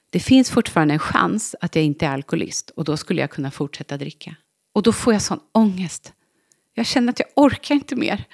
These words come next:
Jag känner att jag orkar inte förhålla mig till den här jäkla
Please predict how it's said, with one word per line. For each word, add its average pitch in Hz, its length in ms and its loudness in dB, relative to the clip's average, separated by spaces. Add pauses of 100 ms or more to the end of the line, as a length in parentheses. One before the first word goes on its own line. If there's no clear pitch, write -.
(600)
Jag 285 120 -2
känner 302 140 6
att 285 60 2
jag - 180 2
orkar 311 480 8
inte 294 300 2
förhålla 311 540 6
mig 294 120 6
till 294 140 -4
den 269 80 4
här 226 120 2 (200)
jäkla 269 420 2